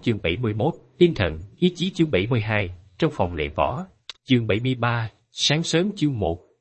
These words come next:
tiến tốt độ xa chương hai, hạng lâm chương ba, thượng tướng lục quân chương bốn, đội bảo vệ chương năm, di tích cổ văn binh số chín chương sáu, đối chọi gay gắt chương bảy, không thể lùi bước chương tám, chiến tranh với quái thú chương chín,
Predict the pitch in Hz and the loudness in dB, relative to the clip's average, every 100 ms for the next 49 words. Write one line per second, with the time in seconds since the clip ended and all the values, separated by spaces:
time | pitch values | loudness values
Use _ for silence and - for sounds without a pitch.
0 | _ - 165 190 180 208 123 95 - 123 | _ 2 2 4 2 2 0 0 -2 -4
1 | 113 127 127 135 117 107 _ _ 107 107 | -2 -4 -2 -2 -2 -4 _ _ -2 0
2 | 120 131 151 143 131 131 131 - _ _ | 0 0 -2 -2 0 -2 -2 -8 _ _
3 | - 95 104 - 147 131 101 - 117 113 | -2 0 0 0 0 0 -4 0 -2 0
4 | 123 107 107 127 190 _ _ - 101 117 | -2 2 2 2 -4 _ _ -2 0 2
5 | 107 131 92 92 - 143 131 123 123 117 | -2 0 0 0 0 0 0 -2 -4 -8
6 | _ _ 131 175 202 208 - 95 156 156 | _ _ 0 2 2 0 0 0 0 -2
7 | 147 143 143 - 160 - 131 160 98 90 | 0 0 0 0 0 0 -4 -2 -2 0
8 | 104 104 180 _ _ _ 147 196 - 87 | -2 -2 -6 _ _ _ 4 4 4 0
9 | 113 120 180 185 - 165 117 73 127 170 | 2 2 2 -4 0 0 2 -2 -4 -12
10 | _ _ _ _ - 190 120 127 107 82 | _ _ _ _ 0 0 2 2 2 2
11 | 123 180 - 107 - 101 143 180 _ _ | 0 0 0 0 0 -4 -6 -18 _ _
12 | - 160 175 131 123 131 139 143 139 135 | -2 0 2 0 0 -2 0 0 0 -2
13 | 160 120 107 120 139 | 0 0 0 -2 -4